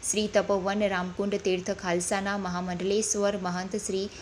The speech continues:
ગંગાદાસજી બાપુના નેતૃત્વમાં આ નવમો પ્રસંગ છે. કુંભ મેળામાં ઉજવાઈ રહ્યો છે. અહીં દરરોજ સવાર સાંજ ભક્તો માટે રોટલા અને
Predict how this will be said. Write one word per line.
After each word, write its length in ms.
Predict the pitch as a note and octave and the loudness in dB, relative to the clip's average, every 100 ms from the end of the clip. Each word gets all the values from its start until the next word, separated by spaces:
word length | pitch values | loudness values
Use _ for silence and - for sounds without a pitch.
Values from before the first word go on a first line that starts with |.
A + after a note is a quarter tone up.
| - - | -14 0
ગંગાદાસજી 800 | A3 A#3 C4 C#4 A#3 A3 F#3 G#3+ A3 | 4 6 4 2 2 2 2 2 2
બાપુના 500 | F#3+ F3 G3+ G3+ G#3 | 0 0 0 0 0
નેતૃત્વમાં 880 | F3+ F3 F3+ G3 G#3 G#3 G3 G3 - | 0 0 0 0 2 0 2 -2 -2
આ 160 | F#3 | -4
નવમો 400 | F#3 F#3+ A3+ G#3+ | -2 0 0 0
પ્રસંગ 460 | A3 F3+ F3+ G#3+ A3 | 0 0 0 0 0
છે. 300 | - G#3+ G2+ - - - - | 2 2 0 -4 -14 -14 0
કુંભ 200 | B3 B3+ | 4 6
મેળામાં 540 | C4 B3 A#3 A#3 A#3 | 6 6 6 4 2
ઉજવાઈ 320 | G3+ F#3+ F3+ F3 | 2 2 2 2
રહ્યો 260 | F3+ F#3+ | 2 0
છે. 300 | G3 G#3+ A#3+ - | 0 0 -2 -2
અહીં 320 | F#3 G3 G3+ - - F#3+ | -4 -2 -4 -8 -4 2
દરરોજ 320 | G3+ A#3+ B3+ | 6 6 6
સવાર 420 | B3 A3+ G#3 G#3 | 2 2 4 2
સાંજ 360 | G#3+ G#3+ G#3 G3+ | 0 0 2 2
ભક્તો 280 | F#3+ F3+ F#3+ | 0 -2 -2
માટે 400 | F#3 G3+ G3+ G3+ | 0 0 2 2
રોટલા 400 | F#3+ F3+ G3+ G#3+ | 0 0 0 0
અને 240 | A3 F#3 | 0 -4